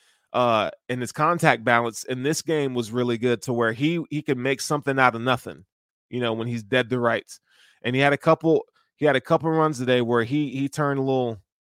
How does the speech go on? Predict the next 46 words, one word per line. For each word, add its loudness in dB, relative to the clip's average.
nothing -2
into -4
something, -6
you -4
know. 0
So 0
those, 2
you -8
know, -10
yards 4
that 0
could -4
have -2
been -2
negative -2
four 0
yards 0
rushing -2
on -2
a -6
play -2
where 0
he -4
loses -4
four -2
yards. 0
He -2
had 4
a -2
couple 0
where 4
I -2
felt -2
like, 0
you -6
know, -2
he -2
gained -4
a -8
couple, -2
he, -2
he -4
got 0
back 0
to -6
four 2